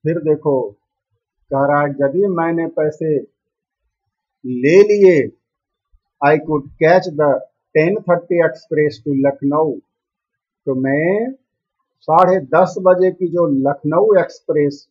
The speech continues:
ट्रेन है ये, वह मैं पकड़ सकता हूँ। देखो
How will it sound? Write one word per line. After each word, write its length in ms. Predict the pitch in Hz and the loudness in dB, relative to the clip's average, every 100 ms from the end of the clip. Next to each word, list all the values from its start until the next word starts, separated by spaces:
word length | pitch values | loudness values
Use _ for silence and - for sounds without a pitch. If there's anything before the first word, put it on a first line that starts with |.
| _ - | _ -6
ट्रेन 260 | 139 170 | -4 -4
है 200 | 156 120 117 | -6 -8 -10
ये, 140 | 104 _ _ _ _ _ _ _ - | -14 _ _ _ _ _ _ _ 0
वह 200 | 196 190 | 0 2
मैं 200 | 147 135 - - | -2 -4 -6 -8
पकड़ 280 | 131 180 180 | -2 0 0
सकता 420 | 131 - - 107 | -6 -12 -10 -8
हूँ। 240 | 110 104 _ _ _ _ _ _ _ _ - | -8 -14 _ _ _ _ _ _ _ _ -12
देखो 220 | 131 123 | -10 -10